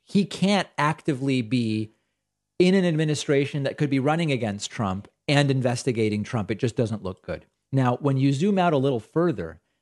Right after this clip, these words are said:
there are a number of legal experts who have looked at this and said, "You, you, this is what's going on here. This is speculation, but there's a lot of consensus behind it." Garland probably realizes at this point the evidence against Trump is so strong,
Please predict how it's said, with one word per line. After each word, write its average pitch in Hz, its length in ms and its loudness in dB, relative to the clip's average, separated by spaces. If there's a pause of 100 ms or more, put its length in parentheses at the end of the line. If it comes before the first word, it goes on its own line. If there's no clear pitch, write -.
(140)
there 131 140 4
are 123 80 4
a 123 60 0
number 160 360 2
of 123 100 0
legal 120 300 0
experts 104 420 -4
who 131 100 2
have 107 140 0
looked 127 220 0
at 101 100 -2
this 104 180 -4
and 98 100 -10
said, 92 460 -4
"You, 123 160 0
you, 143 200 -6 (120)
this 147 300 0
is 143 120 -2
what's 117 180 -6
going 98 240 -4
on 95 160 -4
here. 101 100 -8
This 113 140 -2
is 123 80 -4
speculation, 139 680 0
but 98 240 -6
there's 107 140 -2
a 110 60 -2
lot 110 160 0
of 110 60 -4
consensus 113 560 -4
behind 98 400 -6
it." 80 160 -14 (880)
Garland 190 640 2
probably 135 500 0
realizes 120 720 0
at 95 160 -8
this 98 200 -6
point 98 380 -6 (960)
the 131 320 -2
evidence 160 480 0
against 123 360 -2
Trump 123 300 -4
is 113 100 -6
so 110 240 -2
strong, 104 760 -6